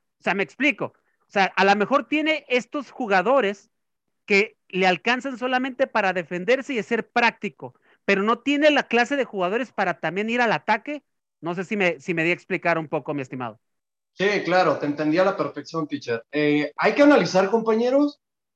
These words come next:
Speaker 2: que el único futbolista que ha pedido Santiago Solari fue Álvaro Fidalgo, y es al único que le han traído. Otros futbolistas que ha tomado en cuenta del fútbol español,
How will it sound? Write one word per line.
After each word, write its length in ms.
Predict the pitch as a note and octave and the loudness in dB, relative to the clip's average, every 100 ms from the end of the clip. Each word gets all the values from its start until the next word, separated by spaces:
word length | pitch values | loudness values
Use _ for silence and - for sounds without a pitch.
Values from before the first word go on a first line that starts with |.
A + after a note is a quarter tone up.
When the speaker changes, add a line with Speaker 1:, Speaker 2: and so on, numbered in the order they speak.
| _ | _
Speaker 2:
que 120 | - | -2
el 140 | C#3+ F3+ | 2 4
único 380 | D#4 F4 C#4+ | 4 2 0
futbolista 680 | - E3 D3+ G3 - C#3+ G#2+ _ _ | -2 -2 -2 -4 -6 -10 -10 _ _
que 140 | F#3+ | -2
ha 180 | G#3+ B3+ | 0 0
pedido 340 | F3 F3 G#3 | -2 -2 -4
Santiago 420 | D#3 C#3 B2+ G3 A3+ | -6 -6 -4 -2 -2
Solari 480 | D3 C3+ E3+ C4+ D#4+ _ _ _ _ _ | -4 -4 -4 -6 -14 _ _ _ _ _
fue 140 | C3 | -2
Álvaro 320 | D#3 F3+ G3 | 0 0 -2
Fidalgo, 560 | E3 C#3+ F3+ G3 C#3 - _ - | -2 -2 -2 -2 -6 -10 _ -8
y 80 | |
es 180 | E3 F#3 | -6 -2
al 120 | A#3+ | 0
único 360 | A#3+ D#4+ E4+ D#4+ | 2 2 2 0
que 100 | A#3+ | 0
le 60 | A#3 | 0
han 120 | A3+ | 0
traído. 420 | G#3+ F3+ D3+ A#2 _ _ _ _ _ _ _ _ _ _ _ _ | -2 -2 -4 -8 _ _ _ _ _ _ _ _ _ _ _ _
Otros 340 | G#3 A#3 D#4 | -2 0 -2
futbolistas 640 | D#4 B3+ G3+ A3+ - E3+ D3+ | -2 -2 -2 -4 -4 -6 -4
que 100 | F#3 | -4
ha 100 | G#3 | 0
tomado 320 | A#3 G#3+ G#3 | 2 4 2
en 100 | G#3 | 0
cuenta 420 | - F3+ F3 C3+ | -4 -4 -4 -6
del 240 | C3 C#3+ C#3+ | -6 -6 -4
fútbol 340 | G3+ E3 F#3 | -6 -2 -2
español, 600 | F#3 F#3 F#3+ D3 D#3 - | -2 -4 -2 0 0 -2